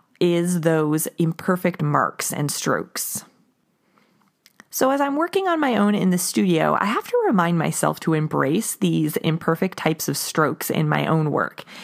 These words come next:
In past paintings, I used to try to reach some sort of perfection of clean lines and crisp edges,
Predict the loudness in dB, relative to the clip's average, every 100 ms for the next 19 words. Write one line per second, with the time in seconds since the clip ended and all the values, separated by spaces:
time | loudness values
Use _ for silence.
0 | -18 -2 0 2 2 -2 -2 0 2 2
1 | 2 2 0 -2 -2 0 0 2 0 0
2 | 0 2 2 2 0 0 0 -2 -4 -4
3 | -4 -2 -2 -2 -2 -2 -2 -6 -12 -10
4 | -4 2 2 2 -2 -6 -4 -2 0 0
5 | 2 2 2 2 2 0 2 0 0 0
6 | 0 2 0 -2